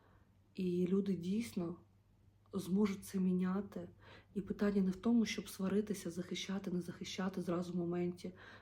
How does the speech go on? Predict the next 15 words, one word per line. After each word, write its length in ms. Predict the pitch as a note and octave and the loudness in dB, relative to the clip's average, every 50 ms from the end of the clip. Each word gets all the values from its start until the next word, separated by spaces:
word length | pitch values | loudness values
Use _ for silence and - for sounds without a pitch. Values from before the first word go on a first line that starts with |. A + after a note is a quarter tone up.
| - - - - - _ _ _ - _ _ - | -20 -20 -20 -20 -20 _ _ _ -20 _ _ -6
бо 240 | F#3 F3+ F#3 F#3 F3+ | -4 -2 0 -2 0
підходити 520 | F#3 G3+ F#3+ - - A3 G#3+ G#3+ - G3+ | -2 -4 -4 0 0 0 0 2 0 0
в 100 | F#3+ G3 | 2 2
момент 300 | F#3 F#3+ G3+ G3+ G3+ - | 2 4 4 4 2 2
служіння 320 | - F#3 E3+ F#3 G3 F#3 | -2 -4 -2 0 0 2
не 100 | F3+ F3 | 2 0
треба. 400 | E3 - - D3+ D3+ D#3+ F3 E3+ - _ _ _ _ _ - - - - - - - - - - _ _ - | -2 -6 -10 -12 -12 -12 -16 -18 -18 _ _ _ _ _ -20 -20 -20 -20 -20 -20 -20 -20 -20 -20 _ _ -6
Але 360 | - E3+ F3 F#3 F#3+ G3 F#3+ G3 - - | -4 -2 0 2 2 2 2 0 -2 0
після 260 | - A3+ - - G#3 | 0 0 2 2 0
того 360 | G3+ - A#3 B3 B3 A3+ A3+ | 2 4 6 6 6 6 4
тет-на-тет 600 | A3+ - G3 F#3 - F#3 F3+ - G#3 G3+ G3+ - G3+ | 0 0 -4 -2 0 -2 0 0 0 0 0 2 0
можна 260 | F3+ F#3 F#3 F#3+ F3+ | 0 2 2 0 -2
поговорити 560 | - - F3 D#3+ F3+ F3+ F#3 F#3+ F3+ - F#3 | -2 -4 -4 -4 -2 -2 -2 -4 -4 -4 -8
з 120 | E3+ - | -6 -6
людиною, 600 | F#3+ F#3 - G3 G3+ G#3+ G#3 G3 F#3 F3+ F3+ F3 | -8 -6 0 0 2 2 2 2 0 0 -2 -6